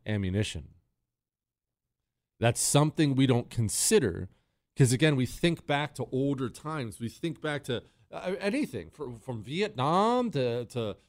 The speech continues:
the global war on terror to what we really think about is World War Two. And we just think about how America just turned into this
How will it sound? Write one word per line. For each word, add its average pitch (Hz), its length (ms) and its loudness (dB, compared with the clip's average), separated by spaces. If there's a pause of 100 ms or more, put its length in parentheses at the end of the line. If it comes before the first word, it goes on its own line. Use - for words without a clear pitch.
(240)
the 120 80 -2
global 170 360 2
war 190 180 4
on 170 180 4
terror 196 600 4
to 156 180 0
what 151 180 -2
we 151 120 0
really 175 240 -2
think 175 200 -8
about 143 220 -2
is 110 140 -2
World 143 240 4
War 143 180 4
Two. 240 460 0
And 110 80 -4
we 135 80 -4
just 127 260 -10
think 170 160 -2
about 147 240 -2
how 139 160 0
America 135 480 0
just 117 260 -6
turned 139 300 -4
into 120 160 -2
this 110 280 -2